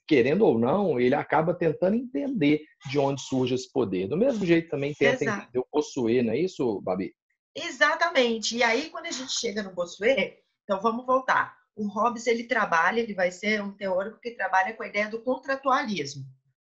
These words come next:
Speaker 2: né? Só que dentro de um molde aonde nós temos o poder soberano do rei emanando sobre a sociedade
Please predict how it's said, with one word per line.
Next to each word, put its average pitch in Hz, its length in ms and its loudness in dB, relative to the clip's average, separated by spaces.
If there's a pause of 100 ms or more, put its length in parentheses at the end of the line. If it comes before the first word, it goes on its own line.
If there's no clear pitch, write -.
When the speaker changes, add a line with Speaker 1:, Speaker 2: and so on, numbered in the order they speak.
(200)
Speaker 2:
né? 190 340 0 (200)
Só 226 260 0
que 233 140 -8
dentro 208 360 -4
de 214 120 -2
um 220 80 -4
molde 190 560 2
aonde 226 500 -4 (320)
nós 208 260 -4
temos 220 340 -4
o 214 100 -12
poder 208 280 -4
soberano 185 560 -4
do 196 120 -10
rei 185 220 -4
emanando 180 400 -6
sobre 180 200 -4
a 180 40 -2
sociedade 214 840 0